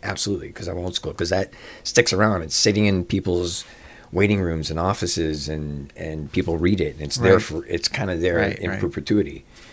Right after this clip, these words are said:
Speaker 1: Uh, online stuff, I could, I could, I could literally go online right now and say,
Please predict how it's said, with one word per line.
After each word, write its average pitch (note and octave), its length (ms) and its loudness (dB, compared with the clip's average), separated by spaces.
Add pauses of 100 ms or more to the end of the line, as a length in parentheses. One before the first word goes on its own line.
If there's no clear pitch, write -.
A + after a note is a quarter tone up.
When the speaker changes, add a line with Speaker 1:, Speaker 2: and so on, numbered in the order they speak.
(220)
Speaker 1:
Uh, E2 400 -4
online G#2 420 2
stuff, - 460 0 (280)
I A2 120 6
could, A2+ 240 2 (320)
I G#2+ 140 -2
could, A2+ 320 0 (640)
I D3+ 140 2
could B2+ 160 4
literally B2 400 4
go A2+ 260 6
online G2 460 0
right F2+ 240 -2
now F2 180 -4
and E2 140 -6
say, E2+ 420 -4